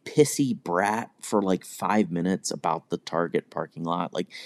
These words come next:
isn't that what everybody's entitled to? You know, why do, why do I need to do this deep dive into my psyche when, when other people don't? You know, let me be an asshole, God, please."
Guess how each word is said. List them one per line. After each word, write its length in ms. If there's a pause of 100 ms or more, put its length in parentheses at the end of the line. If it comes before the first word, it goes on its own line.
(180)
isn't 120
that 100
what 120
everybody's 460
entitled 540
to? 120
You 140
know, 100
why 200
do, 180 (640)
why 160
do 140
I 120
need 260
to 80 (800)
do 160
this 200
deep 360
dive 280
into 140
my 140
psyche 800
when, 420
when 200
other 220
people 300
don't? 400
You 100
know, 140
let 240
me 140
be 180
an 80
asshole, 540
God, 380
please." 540